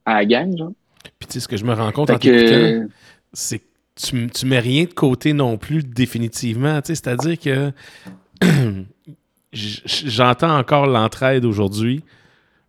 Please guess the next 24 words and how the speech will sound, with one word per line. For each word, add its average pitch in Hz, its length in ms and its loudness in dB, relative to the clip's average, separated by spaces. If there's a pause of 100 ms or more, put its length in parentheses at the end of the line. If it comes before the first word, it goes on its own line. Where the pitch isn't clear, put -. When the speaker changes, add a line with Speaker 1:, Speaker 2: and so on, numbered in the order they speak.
Speaker 2:
malgré 110 360 0
le 104 60 -2
fait 131 220 -4
que - 100 -2
là, 110 380 4
Speaker 1:
Mm. 135 40 0
Speaker 2:
tu 123 180 -8
vis 104 180 -8
plus 120 260 -2
de 117 80 2
ton 101 300 0
art. 131 460 -4 (520)
Tu - 80 -20
sais, 143 300 -4
euh, 110 720 2
Speaker 1:
Mhm. 101 60 -16
Speaker 2:
puis 131 480 -8 (160)
quand 131 260 -2
t'étais 127 380 0
cent 120 260 -2
pour 117 180 -6
cent 131 220 0
dans 120 160 0
l'entraide, 123 580 -2